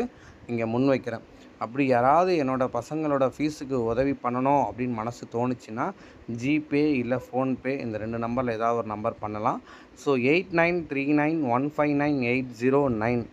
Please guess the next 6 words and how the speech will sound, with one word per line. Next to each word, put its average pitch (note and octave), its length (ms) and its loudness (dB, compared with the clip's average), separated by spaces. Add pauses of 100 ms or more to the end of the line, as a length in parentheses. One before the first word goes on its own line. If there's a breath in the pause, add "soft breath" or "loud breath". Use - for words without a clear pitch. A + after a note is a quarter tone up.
(340 loud breath)
எண்பத்தொம்போது D3 1000 2
முப்பத்தி C#3 540 0
ஒம்போது C3+ 500 4
நூற்றி D3+ 520 0
ஐம்பத்தி C3 480 0
ஒன்பது B2 420 0